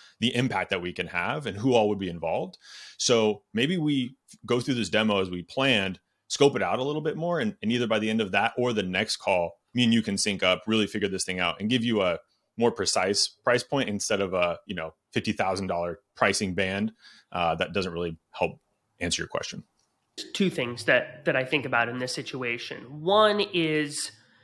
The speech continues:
Speaker 2: I think a lot of salespeople sell and they, they think about their identity as a salesperson where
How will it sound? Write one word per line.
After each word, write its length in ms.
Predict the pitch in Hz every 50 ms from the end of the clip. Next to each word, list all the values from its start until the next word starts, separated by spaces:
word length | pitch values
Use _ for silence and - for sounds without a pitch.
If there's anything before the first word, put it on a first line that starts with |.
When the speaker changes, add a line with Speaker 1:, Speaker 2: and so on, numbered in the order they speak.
| _ _ _ _ _ _ _ _ _
Speaker 2:
I 80 | 190 185
think 220 | 185 240 262 -
a 40 | 208
lot 300 | 156 147 147 143 165 180
of 100 | 185 170
salespeople 1040 | - - - 151 156 156 151 156 - - 175 165 160 170 156 151 147 147 139 - - _ _ _
sell 1000 | - - - - - - 208 190 190 185 175 170 170 160 165 170 - - - - _ _ _ _ -
and 180 | 185 180 180
they, 180 | 175 170 160 139 -
they 100 | 180 175
think 240 | 175 - 262 294
about 300 | 330 294 180 160 156 156
their 160 | - 165 147 135
identity 600 | 131 139 135 - 127 139 135 175 165 - 185 180
as 100 | 180 165
a 60 | 180
salesperson 720 | 175 - 180 170 175 175 - - 185 170 - - 185 170 160
where 440 | 160 160 151 151 147 147 143 -